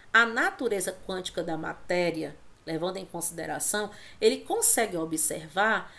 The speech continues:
que a eletrosfera está dividida em camadas e em níveis de energia, né? E em sete camadas. Camada K, L,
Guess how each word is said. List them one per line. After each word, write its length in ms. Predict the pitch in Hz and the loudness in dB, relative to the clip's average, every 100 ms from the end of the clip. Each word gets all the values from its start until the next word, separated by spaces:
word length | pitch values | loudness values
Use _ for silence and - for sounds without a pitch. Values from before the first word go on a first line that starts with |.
| - - | -18 -12
que 140 | - 370 | -4 0
a 160 | 330 | 0
eletrosfera 920 | 196 160 156 170 233 - 175 165 226 - | 0 -2 -4 -2 0 2 0 0 -2 -4
está 340 | 202 - 170 | -6 -2 -2
dividida 540 | 160 160 160 165 190 - - | -4 -6 -10 -10 -10 -12 -6
em 240 | 208 285 - - - - | -4 -4 -10 -20 -20 -8
camadas 1000 | - 508 370 196 196 208 349 427 - - - - - | -2 0 2 2 2 2 4 8 8 6 -4 -14 -6
e 100 | 285 | -2
em 200 | 381 392 | 0 0
níveis 640 | 254 220 262 285 370 359 - | 0 -2 -2 0 0 0 -4
de 220 | 190 208 | -8 -4
energia, 880 | 339 370 415 302 165 180 175 160 151 - - | -4 -2 -2 -2 -2 -2 -2 -2 -6 -12 -18
né? 240 | - 220 262 - - - - | -12 -10 -12 -18 -20 -18 -4
E 340 | 240 339 453 - | 0 2 0 0
em 80 | 403 | 0
sete 360 | - 269 269 - | 2 2 0 -4
camadas. 800 | 480 466 170 123 - - - - - - - - | -6 -4 -4 -6 -4 -2 -2 -6 -20 -20 -12 -4
Camada 840 | 202 190 175 170 165 170 165 160 - - - - - - - - | -4 0 2 2 2 -2 -2 -6 -14 -20 -20 -20 -20 -20 -4 2
K, 440 | 175 160 214 302 - - - - | 4 4 0 -4 -14 -18 -10 0
L, 560 | 185 175 165 269 320 | 2 2 0 -2 -6